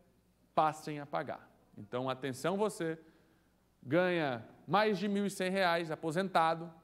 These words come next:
agora vai começar a contribuir para pagar a aposentadoria de outras pessoas. Mudanças no tempo de contribuição e mudanças nas regras de transição para quem está perto de se aposentar. Então, quem tá pertinho tem que prestar atenção,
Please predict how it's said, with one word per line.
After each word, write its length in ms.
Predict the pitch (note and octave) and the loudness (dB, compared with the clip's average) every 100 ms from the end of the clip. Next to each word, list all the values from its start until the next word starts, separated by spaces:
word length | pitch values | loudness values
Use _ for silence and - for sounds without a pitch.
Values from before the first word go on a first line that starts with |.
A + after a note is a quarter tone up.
| - | -8
agora 340 | D3+ D3 C#3+ | -4 0 0
vai 140 | C#3+ D3 | 0 -4
começar 360 | D3 C#3 C#3 | -6 -6 -4
a 40 | C3 | -4
contribuir 580 | C#3 D3+ C3+ A#2+ B2+ - - - _ | -4 -6 -6 -4 -6 -10 -20 -20 _
para 340 | D3+ D3+ D3 D3+ | 2 4 4 2
pagar 440 | - - D#3+ D3+ | -2 2 4 4
a 20 | |
aposentadoria 560 | D3+ D3 D3 D3 C#3 C#3+ | 0 -2 -2 0 2 0
de 120 | B2+ | 0
outras 260 | C#3+ D3 C#3 | -4 -4 -10
pessoas. 560 | D3+ - A2+ A2 - _ - - - _ - | -10 -10 -14 -18 -20 _ -20 -20 -20 _ 2
Mudanças 560 | G3+ B3 C#4 C4+ B3 | 4 4 4 4 4
no 120 | A3+ | 2
tempo 280 | A#3 B3+ A#3+ | 2 0 0
de 80 | A3 | 0
contribuição 720 | A#3+ G#3+ G#3+ F#3+ - A#3 B3 | 0 0 0 0 2 2 2
e 40 | A#3+ | 2
mudanças 840 | A3 F3 A3 A3+ G#3+ A#3 G#3+ - | 2 2 2 2 0 0 0 -2
nas 260 | F#3+ F#3 D3 | 0 0 2
regras 560 | F3+ A3 F#3 F3 C#3+ | 4 4 2 0 0
de 100 | D#3+ | -2
transição 640 | D#3 G#3 F#3 F3 - G#3+ | -2 0 0 -2 0 0
para 220 | G#3 G#3 G3 | 2 0 0
quem 200 | G3+ F#3 | -2 -4
está 240 | - G3 | 0 0
perto 520 | - G3 A3 G#3+ A3 | 0 4 4 4 -4
de 80 | F3+ | -6
se 120 | - | -4
aposentar. 1000 | G3 G#3 F#3 F3+ F3+ E3+ B2+ A2 - - _ _ _ | -2 -2 -2 2 4 6 4 0 -14 -20 _ _ _
Então, 160 | - D3 | -8 -2
quem 160 | F#3+ G3 | 0 4
tá 120 | G3 | 4
pertinho 460 | G#3 F#3 - A3+ | 4 2 0 -4
tem 140 | A3 G#3+ | -4 -4
que 60 | |
prestar 260 | G#3+ G3 G3+ | -4 0 0
atenção, 580 | G3 F#3+ - G#3+ A#3+ | 0 -4 -2 -2 -4